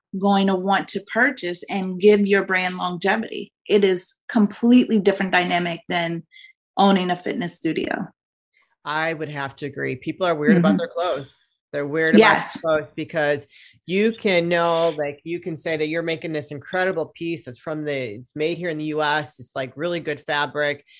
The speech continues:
Speaker 2: You're gonna sell, like, a t-shirt, a, you know, a designer type t-shirt for fifty dollars where they could buy a t-shirt like that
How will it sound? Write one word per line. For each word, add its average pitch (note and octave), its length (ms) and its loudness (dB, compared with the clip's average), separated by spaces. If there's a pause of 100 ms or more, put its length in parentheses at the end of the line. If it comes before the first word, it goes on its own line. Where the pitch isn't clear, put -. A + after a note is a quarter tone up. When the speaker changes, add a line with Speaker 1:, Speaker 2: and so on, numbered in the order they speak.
(180)
Speaker 2:
You're D#3 120 -6
gonna D#3+ 80 -2
sell, E3 280 2
like, D3+ 180 0
a C#3+ 100 -8 (100)
t-shirt, F#3 480 -4
a, C#3+ 300 -6
you D3+ 140 -10
know, C3+ 300 -6
a A2 80 -10
designer D#3+ 680 -2
type D#3 320 -4 (100)
t-shirt E3 580 -6
for D3+ 180 -4
fifty F3+ 340 -4
dollars D3 500 0
where D3+ 140 -4
they C#3+ 100 -2
could C#3 200 -10
buy C#3 300 -2
a B2+ 180 -6
t-shirt D3 480 -8
like C3+ 240 -6
that C3 240 -4